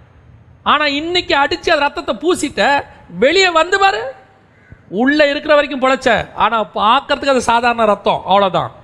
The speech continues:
அதே மாதிரி தான் உன் கையில இருக்கிறதான ரசம், அது பார்க்கறதுக்கு சாதாரண ரசம்.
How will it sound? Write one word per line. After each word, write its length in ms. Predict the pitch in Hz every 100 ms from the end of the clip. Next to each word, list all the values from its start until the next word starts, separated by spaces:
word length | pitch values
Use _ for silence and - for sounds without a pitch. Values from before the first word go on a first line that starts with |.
| -
அதே 300 | - 175 247
மாதிரி 260 | 262 247 247
தான் 100 | 247
உன் 80 | 233
கையில 320 | 226 254 254
இருக்கிறதான 540 | 240 240 233 226 220
ரசம், 400 | 202 208 208 233 - - - - _ _ -
அது 220 | 180 190
பார்க்கறதுக்கு 600 | - 240 294 285 277 269
சாதாரண 500 | 254 247 269 277 269
ரசம். 520 | 240 240 285 240 147